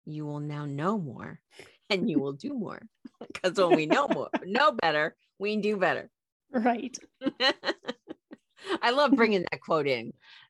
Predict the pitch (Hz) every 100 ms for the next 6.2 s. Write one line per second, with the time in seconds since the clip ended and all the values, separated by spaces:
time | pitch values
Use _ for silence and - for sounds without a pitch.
0 | - 247 - - 285 - 240 294 185 170
1 | 175 202 220 220 226 202 196 156 143 131
2 | 92 87 - - 415 160 143 135 - -
3 | 214 214 196 196 185 170 180 - 196 165
4 | 156 156 151 151 - - 156 147 - 147
5 | 127 - - - 220 - - - - -
6 | 254 -